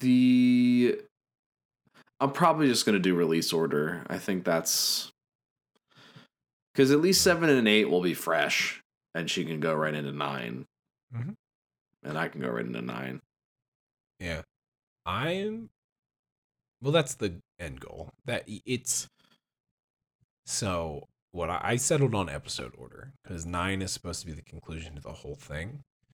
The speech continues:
Speaker 2: So I'm gonna go, so you're gonna go, I guess, four, five, six, one, two, three,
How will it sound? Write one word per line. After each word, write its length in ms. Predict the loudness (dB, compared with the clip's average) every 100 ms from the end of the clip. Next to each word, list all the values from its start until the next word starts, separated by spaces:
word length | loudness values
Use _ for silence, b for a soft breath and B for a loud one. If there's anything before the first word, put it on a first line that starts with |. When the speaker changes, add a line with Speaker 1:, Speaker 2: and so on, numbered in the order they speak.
| _ _
Speaker 2:
So 140 | -20 -12
I'm 160 | -10 -8
gonna 140 | -10
go, 560 | -6 -6 -4 -6 -12 -20 _ _ _ -14
so 120 | -2
you're 140 | 0
gonna 140 | 0 0
go, 340 | 0 0 0
I 80 | -4
guess, 320 | -6 -6 -10 _
four, 140 | -10
five, 240 | -6 -4 -4
six, 400 | -4 -6 -8 -14
one, 160 | -10 -12
two, 160 | -12 -14
three, 600 | -14 -12 -10 -10 -12